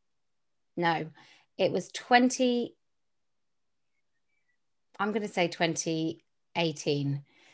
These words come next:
in January or February.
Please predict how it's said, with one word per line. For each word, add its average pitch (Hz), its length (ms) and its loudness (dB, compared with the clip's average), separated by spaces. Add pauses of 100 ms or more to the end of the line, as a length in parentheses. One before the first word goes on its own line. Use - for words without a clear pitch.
(260)
in 175 440 2 (240)
January 175 500 6
or 160 100 2
February. 139 800 -4